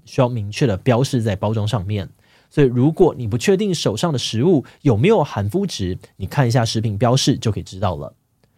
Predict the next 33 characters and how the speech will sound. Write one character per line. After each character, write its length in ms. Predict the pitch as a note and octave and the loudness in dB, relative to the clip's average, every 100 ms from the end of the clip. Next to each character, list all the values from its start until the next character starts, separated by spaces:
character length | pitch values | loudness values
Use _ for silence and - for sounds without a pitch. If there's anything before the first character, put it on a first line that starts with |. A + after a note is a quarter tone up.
| _ _ - | _ _ -6
嗯， 260 | G3+ G3+ | -2 0
但 120 | G3 A#3+ | 0 2
说 160 | C#4 | 2
到 40 | B3+ | 2
这 180 | A#3 | 2
里 140 | A#3+ C3 | 2 2
哦， 80 | G#2+ | 2
相 160 | D3+ | 0
信 160 | D3+ D3 | 0 0
你 60 | |
应 140 | G#2+ B2+ | 0 2
该 140 | D3 | 2
已 40 | A#2 | 0
经 140 | B2 | -2
受 160 | B2+ D#3 | 0 2
不 80 | |
了 120 | C3+ E2 | 2 -2
了。 200 | D#2 - _ _ | -10 -16 _ _
如 120 | - | 2
果 120 | C#4+ G#3+ | 4 4
上 220 | - B3 | 0 -2
面 180 | C4 G3+ | -2 -4
提 320 | - C#3+ C#3+ | -4 0 2
到 160 | G3+ | 2
的 140 | D#3+ C3 | 2 2
这 120 | D#3 | 0
些 120 | D3+ | 0
东 260 | D3+ E3 D#3+ | 2 2 2
西 160 | - | 0
都 180 | D3+ F3+ | 0 2
不 140 | E3 F#3+ | 2 0
能 140 | G2 | -2
吃， 320 | - C3 A#2+ | -2 0 -2